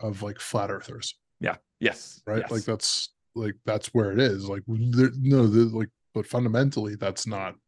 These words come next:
Speaker 1: like, how this works. And, like, but it is because have you ever seen the curvature of the earth?
Speaker 2: Right.
Speaker 1: And it's like, "Yeah,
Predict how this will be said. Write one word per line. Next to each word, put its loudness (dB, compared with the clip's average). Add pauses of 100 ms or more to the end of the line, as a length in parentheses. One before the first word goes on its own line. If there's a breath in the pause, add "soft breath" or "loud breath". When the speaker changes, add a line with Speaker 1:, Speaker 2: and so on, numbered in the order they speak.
(120)
Speaker 1:
like, -14
how -6
this -10
works. -2 (240)
And, -2
like, -4 (460)
but 0
it -4
is 0 (260)
because 2 (260)
have 4
you 8
ever 0
seen 2
the -2
curvature -8
of -14
the -8
earth? -20 (160)
Speaker 2:
Right. 6 (300)
Speaker 1:
And -4
it's -6
like, -4
"Yeah, 2